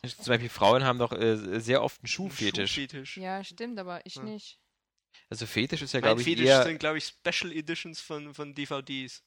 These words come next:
Speaker 1: Fetisch ist ja, glaub ich, eher sowas, so, wo, wo
Speaker 3: Ja.
Speaker 1: man besessen nach zusammen, oder was man besonders so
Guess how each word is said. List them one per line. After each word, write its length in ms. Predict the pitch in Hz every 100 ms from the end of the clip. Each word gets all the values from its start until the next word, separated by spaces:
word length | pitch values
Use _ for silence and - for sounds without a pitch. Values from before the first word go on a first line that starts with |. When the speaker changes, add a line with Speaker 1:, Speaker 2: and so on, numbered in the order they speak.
| _
Speaker 1:
Fetisch 340 | - 131 151
ist 120 | - -
ja, 80 |
glaub 160 | 127 117
ich, 120 | 131
eher 220 | 98 123
sowas, 320 | 120 117 117 -
so, 220 | 117 113
wo, 120 | 113
wo 60 | 117
Speaker 3:
Ja. 120 | 120
Speaker 1:
man 100 | 220
besessen 380 | 214 139 - 151
nach 180 | 120 117
zusammen, 340 | 120 113 117
oder 160 | 120 117
was 100 | 117
man 80 | 123
besonders 420 | 110 120 117 -
so 260 | 117 113